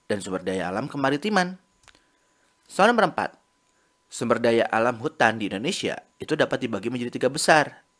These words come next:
yaitu A. Produksi, distribusi, konsumsi. B. Produksi, lindung, konservasi. C. Produksi, suaka alam, pelestarian alam. Atau D. Lindung, konservasi, dan suaka alam.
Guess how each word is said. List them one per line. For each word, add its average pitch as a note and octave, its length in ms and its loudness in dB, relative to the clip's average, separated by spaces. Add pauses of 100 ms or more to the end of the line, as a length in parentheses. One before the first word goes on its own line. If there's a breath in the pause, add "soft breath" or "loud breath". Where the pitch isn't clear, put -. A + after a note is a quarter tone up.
yaitu G2+ 480 -2 (760)
A. G3 360 2 (100)
Produksi, B2 640 -2
distribusi, B2 640 -2
konsumsi. G2 680 -6 (960)
B. D#3 340 6 (140)
Produksi, D#3 500 2
lindung, C#3+ 460 2
konservasi. A2+ 800 -4 (800)
C. F#3+ 400 4
Produksi, D3 480 2
suaka C3+ 560 4
alam, A#2 320 2
pelestarian G#2 560 -2
alam. G#2 400 -8 (720)
Atau G2+ 180 -2
D. G#2 460 -4
Lindung, G#2+ 400 2
konservasi, B2+ 640 -2
dan D#3 160 2
suaka E3+ 240 4
alam. F3+ 380 4